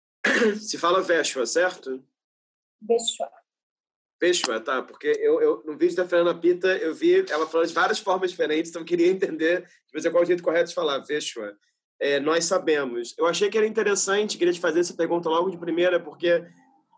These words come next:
Speaker 1: no, nesse projeto que você fez, o, o, o Fuca Panavó, também tinha um subtítulo, né?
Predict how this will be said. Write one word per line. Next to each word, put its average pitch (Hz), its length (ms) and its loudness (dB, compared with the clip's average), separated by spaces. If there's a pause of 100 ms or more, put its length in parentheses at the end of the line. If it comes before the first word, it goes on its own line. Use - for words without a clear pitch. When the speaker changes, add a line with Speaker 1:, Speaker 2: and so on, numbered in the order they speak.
(220)
Speaker 1:
no, 247 440 2 (200)
nesse 202 180 0
projeto 180 340 2
que - 60 -16
você 147 220 -8
fez, 196 420 2
o, 160 100 0
o, 147 360 -8
o - 80 -20
Fuca 156 200 -6
Panavó, 156 520 2
também 180 320 2
tinha 196 160 -4
um 196 40 -4
subtítulo, 180 760 -4
né? 120 240 -4